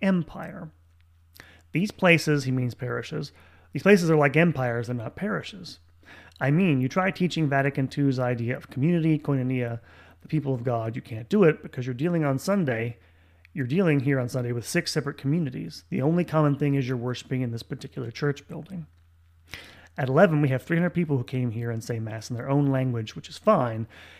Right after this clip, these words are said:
but actually the five English Masses are separate entities too. In fact, what you have here are six churches, not one. But there's only one priest who collects the money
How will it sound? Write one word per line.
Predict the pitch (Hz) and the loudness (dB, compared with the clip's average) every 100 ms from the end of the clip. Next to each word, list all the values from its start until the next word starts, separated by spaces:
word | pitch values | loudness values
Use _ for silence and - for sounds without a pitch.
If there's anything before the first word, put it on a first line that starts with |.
| - | -8
but | 139 | -4
actually | 135 139 | -2 -4
the | 123 | -6
five | 139 120 127 | -4 -2 2
English | 277 214 - | 6 6 4
Masses | 131 120 123 | 0 -2 -4
are | 123 | -6
separate | - 123 147 | -6 -8 -10
entities | 110 110 107 | -12 -12 -10
too. | - 156 151 156 - - - - 120 | -2 -2 -2 -8 -14 -20 -20 -18 -10
In | 123 107 | -10 -4
fact, | 139 143 | -2 -2
what | 123 147 | -2 -4
you | |
have | 117 123 107 | -2 -4 0
here | 143 139 | 0 0
are | 113 | -4
six | - 220 233 - | -2 0 0 -6
churches, | - 151 139 143 127 113 | -2 -2 0 -2 -2 -4
not | 110 143 - | -10 -12 -12
one. | 123 120 120 147 151 - _ - _ _ _ _ _ - - | -8 -6 -8 -8 -10 -12 _ -20 _ _ _ _ _ -20 -18
But | - - - | -18 -10 0
there's | 151 | 4
only | 160 160 | 6 6
one | 156 156 | 6 6
priest | - 262 - - | 4 0 -2 -8
who | 139 | -8
collects | 131 127 123 | -4 -4 -4
the | - | -2
money | 143 180 117 | 0 0 -2